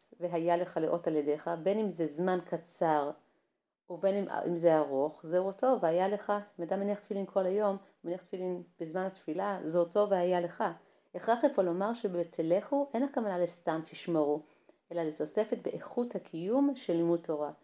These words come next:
עמלים בתורה, דבר שאינו נכלל ב"מצוותיי תשמרו", מפני שגם על ידי לימוד ללא עמל מקיימים את "תשמרו". אז אנחנו צריכים לדעת ש-,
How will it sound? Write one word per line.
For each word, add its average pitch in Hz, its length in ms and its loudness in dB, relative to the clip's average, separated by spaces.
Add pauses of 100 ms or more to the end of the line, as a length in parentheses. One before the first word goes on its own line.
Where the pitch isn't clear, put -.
(400)
עמלים 185 600 -4 (140)
בתורה, 143 420 -8 (580)
דבר 202 220 -4
שאינו 190 420 0
נכלל 175 400 0
ב"מצוותיי 151 440 -2
תשמרו", 160 480 -10 (400)
מפני 170 320 -6
שגם 185 640 -2 (260)
על 156 80 -4
ידי 160 200 0
לימוד 180 380 0
ללא 170 240 2
עמל 165 420 -2 (140)
מקיימים 165 540 -6
את 160 100 -6
"תשמרו". 175 520 -6 (600)
אז - 120 -18
אנחנו 147 360 -12 (100)
צריכים 240 640 -8 (520)
לדעת 139 400 -8
ש-, - 140 -14